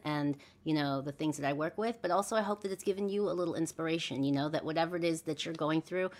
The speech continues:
you know, maybe it's not as bad as what I deal with. Maybe it's ten times worse than what I deal with, you know.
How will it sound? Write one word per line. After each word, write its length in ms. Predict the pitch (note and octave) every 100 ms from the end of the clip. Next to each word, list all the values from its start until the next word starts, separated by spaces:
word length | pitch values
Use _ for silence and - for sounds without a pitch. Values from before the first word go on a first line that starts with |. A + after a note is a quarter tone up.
| -
you 120 | E3+
know, 140 | F#3+ G3
maybe 360 | F3 E3+ F3+
it's 280 | F3 - - -
not 240 | D#3+ D#3+
as 100 | D#3
bad 280 | C#3+ D3 D#3
as 120 | E3
what 140 | D#3+ D#3+
I 120 | E3
deal 400 | D#3+ E3 F#3 F3+
with. 220 | - -
Maybe 300 | F3 E3+ F3+
it's 100 | F3
ten 280 | - F#3 F3+
times 240 | F3 G3+
worse 260 | F3+ G3 G#3
than 140 | F3+
what 120 | D#3+ C#3
I 80 | B2+
deal 260 | C3 B2
with, 180 | A#2+ C3 -
you 100 | C#3+
know. 300 | D3 D#3